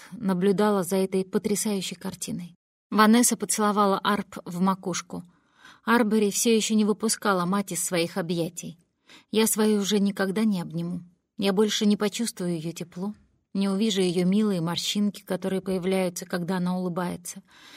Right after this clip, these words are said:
не услышу ее голос, не спрошу у нее совета. Как часто я с ней советовалась, как часто обнимала.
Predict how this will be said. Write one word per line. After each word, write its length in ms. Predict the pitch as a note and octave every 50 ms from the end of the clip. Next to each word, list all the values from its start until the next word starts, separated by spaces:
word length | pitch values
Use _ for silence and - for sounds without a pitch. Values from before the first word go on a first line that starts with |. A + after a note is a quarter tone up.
| - - - - -
не 120 | - G#3+ G#3+
услышу 440 | G#3+ - - B3 C4 B3 - B3 A3+
ее 280 | G#3+ F#3+ F3+ G#3+ G3
голос, 500 | F#3 E3+ F#3+ G3+ G3+ G3 F#3+ - - -
не 180 | G3+ G3 F#3+ F#3
спрошу 420 | - - G#3 F#3+ F#3 - - A#3
у 60 | G#3+
нее 260 | G#3 G3+ F#3 E3+ F3 E3+
совета. 580 | F3 - F#3+ D#3+ E3+ F#3 F#3 _ - F3+ D#3+ - _ _ _ _ _ _ _ _ _ _ _ _ _ _ _ -
Как 180 | - A#3 - -
часто 300 | - D#4+ D4 - - G3+
я 120 | F#3 E3+
с 80 | F3 -
ней 120 | F3 F3
советовалась, 800 | - - G3 F#3 G3 F3+ F3+ E3+ D#3 - - F3+ - - - - _ _ _ _ _ _ _ - - -
как 180 | - G#3 F#3
часто 380 | - - C4 B3 A3 - - G3+
обнимала. 580 | E3+ D#3+ F3 F3+ E3+ E3+ E3+ E3+ F3+ F#3 F3